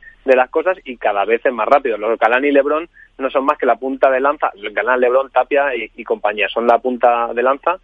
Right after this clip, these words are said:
de toda esa generación que ha, que ha nacido con el pádel, que ha entrenado, eh, desde muy pequeñitos jugando a pádel, que, como, eh,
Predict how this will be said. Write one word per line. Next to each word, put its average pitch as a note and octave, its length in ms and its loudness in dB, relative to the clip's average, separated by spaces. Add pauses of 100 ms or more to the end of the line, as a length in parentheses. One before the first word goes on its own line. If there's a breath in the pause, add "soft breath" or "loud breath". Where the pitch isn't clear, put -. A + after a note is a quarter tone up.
(260 loud breath)
de A2+ 160 -2
toda C#3+ 360 2
esa D3+ 280 -4 (120)
generación C3 840 -2 (440 soft breath)
que B2 140 2
ha, C3 400 2 (180)
que B2 140 2
ha C#3+ 280 2
nacido C3 540 -2 (280)
con A#2+ 180 -2
el A#2+ 140 -2
pádel, D#3 400 2 (340 soft breath)
que B2 120 0
ha A#2+ 140 4
entrenado, C3+ 880 0
eh, B2 140 0
desde A#2+ 280 2
muy D3 180 0
pequeñitos C3 560 -2
jugando A#2+ 400 2
a A#2 40 2
pádel, C#3+ 400 0 (320 soft breath)
que, A#2 360 2 (100)
como, A#2 320 -4
eh, A2 200 0